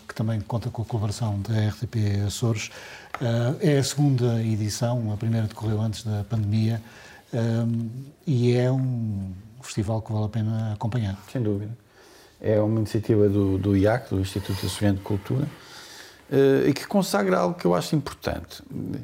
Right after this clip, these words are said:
Speaker 2: Por um lado, eh, um, um respeito pelos autores, eh, de outra geração, que não, que não, não eram muito conhecidos por esta geração, Santos Barros, eh, Marcolino Candeias é conhecido por um poema,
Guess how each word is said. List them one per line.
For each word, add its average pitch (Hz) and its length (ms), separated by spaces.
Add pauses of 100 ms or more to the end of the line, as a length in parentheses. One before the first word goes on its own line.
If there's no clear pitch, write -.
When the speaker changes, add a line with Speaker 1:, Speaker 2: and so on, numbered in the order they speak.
(380)
Speaker 2:
Por 175 140
um 190 120
lado, 226 460
eh, 165 440 (320)
um, 151 340
um 151 40
respeito 170 640
pelos 143 260
autores, 139 720
eh, 135 380
de 117 80
outra 139 200
geração, 127 600 (400)
que 170 80
não, 175 240
que 196 280
não, 151 280 (100)
não 143 240
eram 156 140
muito 160 260
conhecidos 147 480
por 147 160
esta 131 220
geração, 120 640
Santos - 360
Barros, 110 540 (680)
eh, 90 120
Marcolino 98 460
Candeias 104 420
é 104 80
conhecido 98 380
por 110 180
um 110 100
poema, 113 640